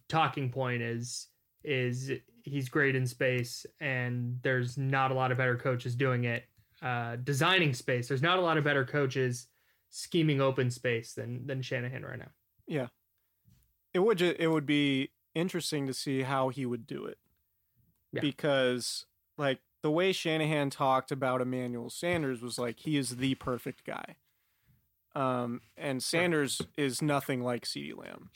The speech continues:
Speaker 2: as a, as a receiver. So
Speaker 1: Right.
Speaker 2: there, there would have to be an adjustment there, um, which would be interesting. But it's not to say Shanahan can't do it. There have been subtle evolutions of his offense,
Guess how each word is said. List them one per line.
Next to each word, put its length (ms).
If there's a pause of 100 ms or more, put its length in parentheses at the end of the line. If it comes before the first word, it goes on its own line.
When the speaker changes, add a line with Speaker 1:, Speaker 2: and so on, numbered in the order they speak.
(140)
Speaker 2:
as 180
a, 160
as 200
a 40
receiver. 500
So 180
Speaker 1:
Right. 160
Speaker 2:
there, 220
there 140
would 140
have 200
to 80
be 120
an 80
adjustment 500
there, 220 (720)
um, 420
which 160
would 100
be 120
interesting. 420 (140)
But 180 (300)
it's 160
not 140
to 80
say 180
Shanahan 360
can't 240
do 180
it. 120
There 140
have 80
been 100
subtle 300
evolutions 500
of 80
his 140
offense, 560